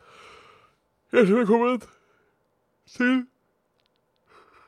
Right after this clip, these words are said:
Morgenstund er tull i grunn. Uglegutt, halla.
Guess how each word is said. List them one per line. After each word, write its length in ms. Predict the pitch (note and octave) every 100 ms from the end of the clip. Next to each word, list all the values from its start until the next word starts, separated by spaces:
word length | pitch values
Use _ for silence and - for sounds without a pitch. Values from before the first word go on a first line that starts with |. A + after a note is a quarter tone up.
| _ _ _ - - - - -
Morgenstund 440 | C3+ B2 - C3+
er 160 | G#2+ G#2+
tull 180 | G#2+ F#2+
i 40 |
grunn. 160 | E2 - _ _ _ _ _ -
Uglegutt, 400 | D3 D#3+ E3+ - -
halla. 240 | B2 D3+